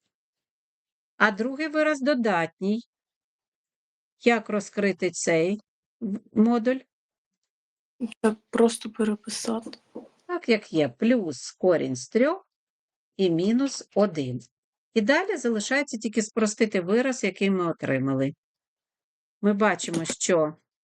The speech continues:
Speaker 1: е, в нас є мінус корінь з трьох і плюс корінь з трьох, так? Так, то як розкрити цей,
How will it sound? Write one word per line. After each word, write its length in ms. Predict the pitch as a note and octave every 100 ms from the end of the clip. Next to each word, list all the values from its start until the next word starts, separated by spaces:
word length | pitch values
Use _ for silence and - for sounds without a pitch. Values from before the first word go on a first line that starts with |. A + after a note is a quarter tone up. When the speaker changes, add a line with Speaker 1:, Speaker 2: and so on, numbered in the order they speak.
| _ _ -
Speaker 1:
е, 580 | E3+ E3 D#3+ D#3+ D#3 D3+ - - _ _ _ _ _ _ _ _ -
в 120 | E3+
нас 300 | G#3 A3 -
є 160 | F#3+ F#3
мінус 420 | A3 D4 D#4+ -
корінь 300 | A3 G3 F3+
з 60 | -
трьох 280 | F3 D#3 -
і 60 | A3
плюс 340 | G#3+ B3 G#3+
корінь 300 | - D3+ C#3+ B2+
з 80 |
трьох, 300 | - C3 B2+
так? 360 | - A3+ C4 _ _ _ _ _ _ _ _ _ - - _ _ _ _ _
Так, 420 | G3 F3 F#3 - -
то 60 |
як 300 | G#3+ A#3+ G#3+
розкрити 680 | G#3 F#3+ - G3 G3+ A3+ C4+
цей, 600 | - - G#3 G#3 A3